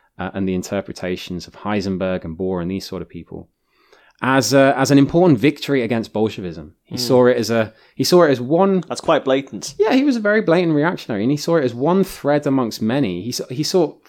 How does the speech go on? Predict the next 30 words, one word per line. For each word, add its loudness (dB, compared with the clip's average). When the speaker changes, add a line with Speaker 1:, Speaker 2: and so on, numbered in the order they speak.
Speaker 1:
ultimately 0
Bolshevism 0
was -2
gonna -2
be -4
defeated 0
by 0
blood 4
and 4
iron 2
and, -6
and, -4
uh, -2
war 4
against, -4
uh, -2
the, -6
uh, -6
the, -10
the, -12
the -14
Bolsheviks -6
and, -10
and -10
Russia. -8
But, 0
uh, 4
he 0
also 0
saw -2